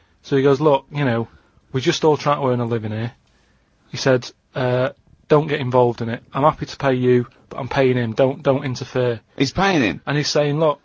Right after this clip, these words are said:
Speaker 1: I, I'm just not happy with this. It's, it's not allowed." So the boss was saying, "Well,
Speaker 2: We
Speaker 1: to be
Speaker 2: pay
Speaker 1: honest,
Speaker 2: peanuts,
Speaker 1: mate,"
Speaker 2: we get monkeys.
Speaker 1: he said, "To be honest, mate, you know, uh, he, he's a great worker.
Speaker 2: <laughs>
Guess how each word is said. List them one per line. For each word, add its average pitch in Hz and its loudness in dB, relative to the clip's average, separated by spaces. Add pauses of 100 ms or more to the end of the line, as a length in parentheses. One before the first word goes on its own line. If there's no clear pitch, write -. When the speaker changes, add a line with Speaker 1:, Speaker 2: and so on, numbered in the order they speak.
(140)
Speaker 1:
I, 143 -4
I'm 139 -4
just 156 -6
not 151 -2
happy 156 -2
with 127 2
this. 117 -6
It's, - -10
it's 147 -8
not 151 -2
allowed." 143 0 (440)
So 143 0
the 127 4
boss 156 0
was 127 -4
saying, 127 -4
"Well, 123 0 (200)
Speaker 2:
We 120 2
Speaker 1:
to 113 0
be 160 2
Speaker 2:
pay 156 2
Speaker 1:
honest, 120 2
Speaker 2:
peanuts, 135 0
Speaker 1:
mate," - -20
Speaker 2:
we 131 2
get 131 0
monkeys. 143 -2
Speaker 1:
he 143 -12
said, 143 -6
"To 143 -4
be 143 2
honest, 147 0
mate, 127 -2
you 151 -4
know, 123 2
uh, 123 0 (460)
he, 143 -8
he's 135 -6
a 139 2
great 139 2
worker. 127 0
Speaker 2:
<laughs> 151 2